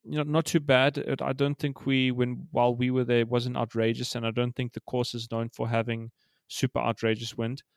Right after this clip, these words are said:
I do think the course, when it does blow tail, it tends to be, uh, quite a quick course. I think there have been very fast racing that's come from this course in the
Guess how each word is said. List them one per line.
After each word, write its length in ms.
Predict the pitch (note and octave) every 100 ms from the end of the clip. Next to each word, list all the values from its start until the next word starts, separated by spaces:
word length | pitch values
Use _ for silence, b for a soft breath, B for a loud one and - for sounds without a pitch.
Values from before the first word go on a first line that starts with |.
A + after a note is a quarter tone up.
| _ _ _
I 100 | B2 A2+ -
do 220 | E3 G3
think 360 | - D#3+ B2+ -
the 100 | -
course, 360 | - C#3 -
when 120 | C3
it 100 | A#2+
does 220 | - B2+ B2+
blow 200 | B2 A#2+
tail, 520 | - C#3+ A2 C3+ - _ _ _ _
it 140 | B2 -
tends 280 | C3 B2+
to 80 | -
be, 460 | B2+ A#2 A2+ A2+ - -
uh, 180 | A#2 A2
quite 260 | - A#2+ A2
a 60 |
quick 260 | - A#2 -
course. 400 | A#2 G#2 - -
I 60 | B2
think 180 | A2+ A2
there 120 | A2+
have 100 | A#2
been 180 | A#2 A2
very 220 | - A#2 A#2+
fast 360 | B2 A2+ -
racing 500 | A#2+ A#2 A#2 A2 A2 _ _ _ -
that's 160 | A2
come 160 | - A#2+
from 160 | A2+ A2
this 140 | -
course 340 | - A2+ -
in 80 |
the 80 | A2+